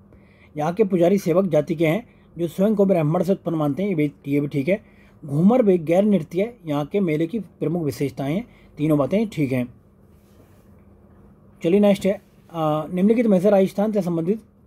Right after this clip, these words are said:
किस सैन्य अधिकारी को उन्नीस सौ इकहत्तर के युद्ध के बाद महावीर चक्र के अलावा पाकिस्तान ने भी फकरे हिंद की उपाधि दी थी? तो कौन थे? ये लेफ्टिनेंट जनरल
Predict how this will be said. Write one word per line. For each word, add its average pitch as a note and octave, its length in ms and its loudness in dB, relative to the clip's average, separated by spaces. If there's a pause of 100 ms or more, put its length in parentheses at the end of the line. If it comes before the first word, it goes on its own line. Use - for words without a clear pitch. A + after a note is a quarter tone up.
किस - 180 -6
सैन्य F3+ 240 2
अधिकारी E3+ 360 4
को D3 220 0 (380)
उन्नीस G3 280 2
सौ A#3+ 80 0
इकहत्तर - 1080 -6
के G#3 80 0
युद्ध E3 240 2
के F#3 80 4
बाद D#3 240 2 (160)
महावीर D#3 380 2
चक्र F#3 260 -4
के E3 120 -2
अलावा D3+ 220 0
पाकिस्तान E3+ 520 -4
ने D#3 100 0
भी F#3+ 200 2 (440)
फकरे G3+ 280 2
हिंद E3 240 0
की G3+ 100 0
उपाधि D#3 280 0
दी C#3+ 120 0
थी? G#3+ 140 -6
तो F#3+ 120 -8
कौन D#3 260 -4
थे? A#3+ 140 0 (420)
ये E3+ 80 0
लेफ्टिनेंट E3+ 560 0
जनरल D#3+ 360 0